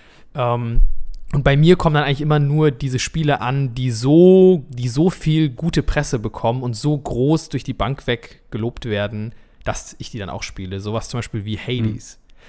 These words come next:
Speaker 1: Da habe ich nämlich
Speaker 2: Mhm.
Speaker 1: jetzt so viel Gutes schon von gehört, dass ich mir denke, okay, so diese,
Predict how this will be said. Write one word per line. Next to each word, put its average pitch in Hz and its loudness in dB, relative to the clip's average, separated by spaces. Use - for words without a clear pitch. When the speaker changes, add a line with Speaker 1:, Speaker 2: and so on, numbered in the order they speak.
Speaker 1:
Da - -4
habe 143 2
ich 147 -4
nämlich 151 0
Speaker 2:
Mhm. 139 4
Speaker 1:
jetzt 113 -4
so 170 4
viel 131 0
Gutes 135 -4
schon 117 -6
von 113 -6
gehört, 117 -4
dass 107 -8
ich - -14
mir 120 -8
denke, 117 -4
okay, 131 -2
so 127 -6
diese, 120 -2